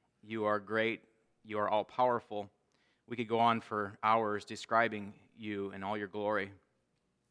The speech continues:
Today is your day, Lord, that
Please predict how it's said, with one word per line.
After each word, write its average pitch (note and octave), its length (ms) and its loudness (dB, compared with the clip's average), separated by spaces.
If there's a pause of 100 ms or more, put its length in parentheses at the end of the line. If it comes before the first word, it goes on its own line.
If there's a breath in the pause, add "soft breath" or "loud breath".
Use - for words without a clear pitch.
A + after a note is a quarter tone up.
(1080)
Today C3 280 4
is G#2 120 0
your C3+ 120 4
day, A#2 260 0
Lord, A2+ 300 0
that G2 240 -8